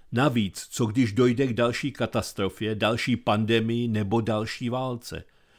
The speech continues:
Kdo by pak ještě volal po nějakém referendu? To už by nebylo trucování, to by byla přímo zrada.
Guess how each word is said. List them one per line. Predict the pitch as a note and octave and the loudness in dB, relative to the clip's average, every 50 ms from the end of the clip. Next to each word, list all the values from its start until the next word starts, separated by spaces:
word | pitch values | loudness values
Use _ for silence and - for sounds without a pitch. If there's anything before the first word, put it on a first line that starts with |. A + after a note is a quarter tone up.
| _ _ _ _ | _ _ _ _
Kdo | - A#2+ A2+ G2 C3 A#2+ | -6 -4 2 4 4 6
by | B2+ F3+ F#3 | 6 6 4
pak | F#3 D#3 C3 - A2+ | 4 2 -2 -2 -2
ještě | G#2+ F2+ - - - A2+ G2+ | -2 -2 -4 -4 -2 -2 -2
volal | F2 G2+ G2 G2 F#2+ F2+ F2 | 0 0 0 2 2 0 0
po | - - G2+ F#2+ | -2 -4 -4 -2
nějakém | F#2+ F#2 F2+ F2 - - G#2 F#2+ F2 | -2 -2 -4 -4 -4 -6 -4 -4 -4
referendu? | E2 E2 D#2+ - - G2+ F2 E2 D#2+ D#2+ D#2 D2+ D2+ C#2+ - - _ _ _ _ _ _ _ _ _ _ | -4 -6 -6 -8 -8 -8 -6 -6 -6 -8 -8 -10 -10 -12 -14 -18 _ _ _ _ _ _ _ _ _ _
To | - A2 F#2+ | -2 -2 -2
už | - - A#2+ F#2 A#2 | 0 -2 -2 -2 -2
by | G2 F#2+ C3 A#2 F#2+ F#2+ A2 G#2+ | -4 -4 -4 -4 -2 0 0 2
nebylo | G#2 G#2 F#2+ F2 A2 G#2 F#2+ D#2+ - - - | 2 0 0 2 0 0 0 -2 -4 -8 -12
trucování, | - F2 E2+ - - - A2+ G#2 A2 G#2+ G#2+ G#2+ A2+ A#2 A2+ A#2 A#2 A#2 A#2 - _ | -10 -8 -8 -8 -6 -4 -2 0 0 0 0 0 -2 -4 -4 -6 -6 -6 -8 -10 _
to | - G#2 D#2+ | -4 -4 -2
by | D#2+ G2+ F#2+ | -2 -2 -2
byla | D#2+ D#2+ G2 F#2 F2+ F2 E2+ | -2 -2 -2 -2 0 -2 -4
přímo | - - - - A2+ G2+ G2+ G2+ G2+ G2 G2+ G2+ | -4 -6 -6 -4 -2 -2 -2 -2 -2 -4 -4 -4
zrada. | F#2 F#2 E2 G2 G2 F#2+ A2 A#2+ G#2 E2 C#2+ - | -6 -6 -6 -6 -6 -6 -6 -6 -8 -10 -12 -14